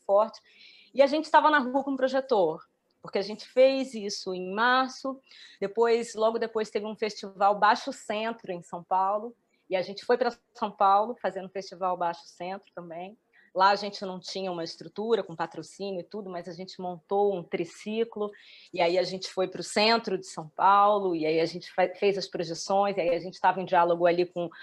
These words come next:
população em situação de rua, tinham colegas que estavam fazendo ações debaixo do Minhocão também, então um debate muito forte sobre direito à cidade, aí a gente ainda tava no debate de não vai ter Copa, né? Então, é, na verdade, a,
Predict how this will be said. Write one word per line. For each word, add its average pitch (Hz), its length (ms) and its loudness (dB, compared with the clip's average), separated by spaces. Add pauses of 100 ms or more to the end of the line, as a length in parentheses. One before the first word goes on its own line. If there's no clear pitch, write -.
(240)
população 180 420 2
em 170 80 -2
situação 170 480 -2
de 160 120 -12
rua, 196 440 0
tinham 175 200 -6
colegas 170 360 4
que - 60 -14
estavam 160 220 -2
fazendo 170 280 -2
ações 175 380 -4 (460)
debaixo 180 360 2
do 175 120 -2
Minhocão 175 480 0
também, 220 640 0 (280)
então 202 420 2
um 226 40 -2
debate 196 400 2
muito 190 240 -8
forte 226 380 4
sobre 196 200 -2
direito 180 320 -4
à 165 40 -6
cidade, 202 800 4
aí 170 120 8
a 175 40 6
gente 196 280 -4
ainda 190 280 2
tava 247 280 6
no 226 80 2
debate 196 480 4
de 170 80 -6
não 180 440 0
vai 220 120 4
ter 202 120 -6
Copa, 214 600 6
né? 226 240 2
Então, 220 380 -2 (540)
é, 196 320 6 (720)
na 214 220 0
verdade, 208 1040 0
a, 202 160 4